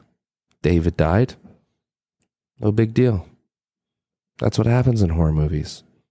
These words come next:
It's just a movie. Our buddy from old school doesn't have to survive.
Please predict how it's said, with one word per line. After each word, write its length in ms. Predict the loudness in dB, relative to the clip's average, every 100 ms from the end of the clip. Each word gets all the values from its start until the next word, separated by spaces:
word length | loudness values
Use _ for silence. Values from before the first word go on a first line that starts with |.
| _
It's 100 | -4
just 200 | -2 0
a 80 | 2
movie. 420 | 2 2 0 -4 -10 _ _ _ _ _ _ _ _ _ _ -6
Our 80 | -2
buddy 300 | 0 2 0
from 200 | 2 0
old 300 | 2 2 2
school 320 | 0 0 2
doesn't 280 | 2 0 2
have 200 | 0 0
to 140 | -2 -2
survive. 640 | 0 0 0 0 -2 -6